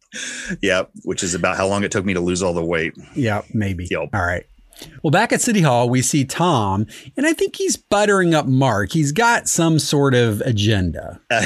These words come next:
Speaker 1: it, it, it quickly becomes, uh, uh, apparent that, uh, Tom is trying to get, uh, the, the gang and, and particularly Mark, uh, to help him move. It's just some odds and ends, Alan. It's just not, totally not a big deal.
Speaker 2: Yeah, it's not a big
Speaker 1: Um,
Speaker 2: deal.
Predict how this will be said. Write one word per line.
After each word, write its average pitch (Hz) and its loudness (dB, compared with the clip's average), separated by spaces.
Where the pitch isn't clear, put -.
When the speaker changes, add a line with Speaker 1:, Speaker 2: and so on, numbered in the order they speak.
Speaker 1:
it, 131 2
it, 139 0
it 135 -2
quickly 175 -2
becomes, 107 -2
uh, 80 0
uh, 76 -4
apparent 85 -2
that, 85 -2
uh, 78 -2
Tom 107 -2
is 85 -2
trying 98 -2
to 85 -4
get, 87 0
uh, 82 0
the, 85 -4
the 90 -4
gang 120 -2
and, 95 -4
and 98 -4
particularly 107 -2
Mark, 82 -2
uh, 82 0
to 101 -2
help 98 0
him 95 0
move. 95 -2
It's 143 -4
just 240 0
some 131 -2
odds 101 0
and 82 -4
ends, 85 -2
Alan. 73 -6
It's 95 -2
just 131 -4
not, 110 -2
totally 120 0
not 78 -4
a 76 -8
big 76 -8
deal. 76 -4
Speaker 2:
Yeah, 120 0
it's - -8
not 185 -2
a 98 0
big 95 0
Speaker 1:
Um, 87 -2
Speaker 2:
deal. - -16